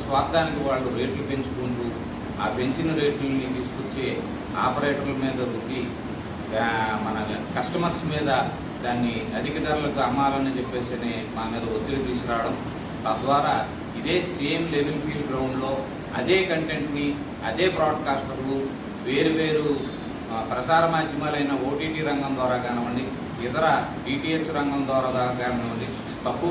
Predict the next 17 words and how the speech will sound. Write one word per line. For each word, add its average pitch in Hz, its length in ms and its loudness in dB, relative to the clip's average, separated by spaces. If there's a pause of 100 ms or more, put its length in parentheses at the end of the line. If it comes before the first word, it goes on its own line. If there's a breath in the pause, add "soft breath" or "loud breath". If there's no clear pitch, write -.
రేట్లకు 131 380 2
ఇవ్వడం, 117 240 0 (420)
ఇక్కడ 139 140 0 (100)
అధిక 160 160 0 (100)
రేట్లకు 156 440 2
మాతో 139 260 2 (760)
ఈ - 100 -2
జనాల 127 360 2
దగ్గర 139 200 2
వసూలు 139 240 0
చేయమని 131 340 0
ప్రెజర్ 117 260 0 (120)
చేయడం, 113 260 -2 (360)
తద్వారా 143 520 4
మా - 160 0
కనెక్షన్స్ 139 500 -4 (880)
మాకు 123 220 2